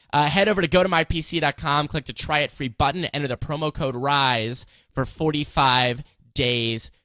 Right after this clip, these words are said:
free. So that's go to my P C, promo code rise, forty-five days free.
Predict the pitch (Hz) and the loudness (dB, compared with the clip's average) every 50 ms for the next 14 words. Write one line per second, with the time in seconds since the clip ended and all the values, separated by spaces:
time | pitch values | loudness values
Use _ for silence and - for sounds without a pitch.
0 | _ _ _ _ _ _ - 131 131 123 117 101 64 50 - _ _ - - 113 | _ _ _ _ _ _ -4 -2 0 2 2 0 0 -4 -10 _ _ -4 -4 -4
1 | 110 - - - 135 139 139 139 135 131 131 - - 143 127 - - - 147 139 | -4 -4 -2 -2 0 0 2 0 0 -2 0 0 0 -2 -2 -4 -4 -2 0 2
2 | 135 131 131 127 - _ _ - 143 139 139 131 - 151 139 127 123 135 139 135 | 2 2 2 0 -4 _ _ -2 -2 -2 -2 -2 0 0 0 0 2 2 2 4
3 | 131 131 131 135 123 - - - - - 131 127 131 - - 135 123 120 120 120 | 4 2 2 0 -2 -6 -10 -10 -6 -4 -4 -2 -4 -4 -2 -2 0 0 0 0
4 | 117 - - _ 135 - 123 113 113 110 104 104 104 - - - _ _ _ _ | -2 -6 -14 _ _ -4 -2 -2 0 0 -2 -4 -6 -8 -12 -16 _ _ _ _
5 | _ _ _ - 117 90 - | _ _ _ -6 -4 -4 -4